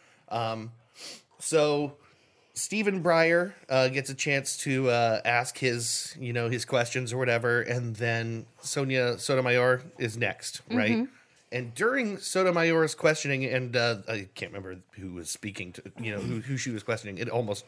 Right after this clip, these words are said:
Speaker 1: really doesn't matter. Um, in the middle of her questioning or his answering, there is a series of sounds.
Speaker 2: Mm-hmm.
Speaker 1: Um, but the big one, the noticeable one, is a toilet flushing.
Speaker 2: Yes.
Speaker 1: So, uh, someone over at Slate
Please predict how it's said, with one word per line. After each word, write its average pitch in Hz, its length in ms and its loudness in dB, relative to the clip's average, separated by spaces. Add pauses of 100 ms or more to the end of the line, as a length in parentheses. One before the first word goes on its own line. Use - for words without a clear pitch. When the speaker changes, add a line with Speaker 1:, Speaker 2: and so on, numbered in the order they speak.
Speaker 1:
really 107 140 -4
doesn't 98 260 -8
matter. 104 240 -4 (360)
Um, 127 340 -4 (1000)
in 156 140 -2
the 156 80 0
middle 208 260 2
of 226 100 4
her 170 80 2
questioning 127 460 -2
or 139 160 2
his 147 220 -2
answering, 110 540 -6 (520)
there 143 220 2
is 131 100 0
a 123 60 -6
series 214 500 0
of 165 100 2
sounds. - 680 -4 (320)
Speaker 2:
Mm-hmm. 208 200 2
Speaker 1:
Um, 120 500 2 (520)
but 110 200 -2
the 123 100 -2
big 311 380 0
one, 120 320 0
the 160 80 2
noticeable 170 680 2
one, 110 320 0 (300)
is 139 200 -2
a 120 80 -2
toilet - 500 -4
flushing. - 520 -10 (320)
Speaker 2:
Yes. - 420 -2 (500)
Speaker 1:
So, 170 440 6 (720)
uh, 160 260 6
someone 247 380 2
over 196 240 8
at - 120 2
Slate 135 480 0